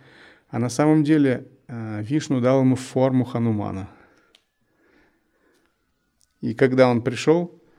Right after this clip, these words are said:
все гости начали улыбаться и говорить: «О, сам царь обезьян к нам пожаловал». Хотя это был Нарада. И Нарада не мог понять, почему его называют царём обезьян. Но когда он посмотрел в зеркало, он увидел,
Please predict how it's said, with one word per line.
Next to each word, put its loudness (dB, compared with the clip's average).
все -2
гости -4
начали -2
улыбаться -2
и -4
говорить: -4
«О, -6
сам -4
царь 0
обезьян -2
к -16
нам -6
пожаловал». -10
Хотя -8
это -2
был -2
Нарада. -2
И -4
Нарада -2
не 4
мог 0
понять, -4
почему -6
его -6
называют 0
царём 0
обезьян. -6
Но -4
когда 2
он 4
посмотрел 4
в -2
зеркало, 2
он -2
увидел, -4